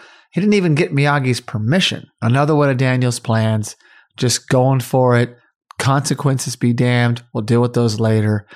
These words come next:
This is what we gotta do. We gotta do this. And this is his M O throughout this entire movie.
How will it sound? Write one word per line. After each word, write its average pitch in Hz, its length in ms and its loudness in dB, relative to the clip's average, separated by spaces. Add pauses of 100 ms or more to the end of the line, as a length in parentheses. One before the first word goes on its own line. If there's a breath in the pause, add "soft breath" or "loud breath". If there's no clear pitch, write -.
(200 loud breath)
This 120 120 0
is 127 80 0
what 123 100 2
we 120 80 2
gotta 107 240 0
do. - 200 -8 (100)
We 120 60 -2
gotta 131 200 2
do 120 140 2
this. - 460 -12 (720 soft breath)
And 110 280 0
this 110 180 -2
is 117 180 -2
his 110 520 0 (160)
M 131 240 2
O 107 380 0 (100)
throughout 113 240 -4
this 104 180 -6
entire 104 320 -6
movie. - 460 -12